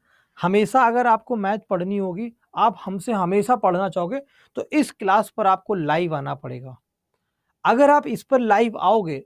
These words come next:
भारी संख्या में हर बच्चा पाँच पाँच, दो दो, तीन तीन बच्चों को लेकर आएगा। अगर कंपनी ने देखा कि हमने बच्चे पढ़ाए और आप खत-, आपको मेरा कॉन्सेप्ट हंड्रेड परसेंट समझ में आएगा, आग लगा देंगे।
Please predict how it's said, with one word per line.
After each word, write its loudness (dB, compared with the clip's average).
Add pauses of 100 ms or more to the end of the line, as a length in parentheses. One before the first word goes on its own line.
(160)
भारी 0
संख्या -6
में -8 (340)
हर 2
बच्चा -2
पाँच -4
पाँच, -8
दो -4
दो, -2
तीन -6
तीन -4
बच्चों -6
को -4
लेकर -4
आएगा। -6 (540)
अगर 0
कंपनी -2
ने -2
देखा 0
कि -4
हमने -6
बच्चे -8
पढ़ाए -4
और 0
आप 2
खत-, -8
आपको 4
मेरा 4
कॉन्सेप्ट 0
हंड्रेड 2
परसेंट -2
समझ -4
में -2
आएगा, -6 (100)
आग 4
लगा 4
देंगे। -4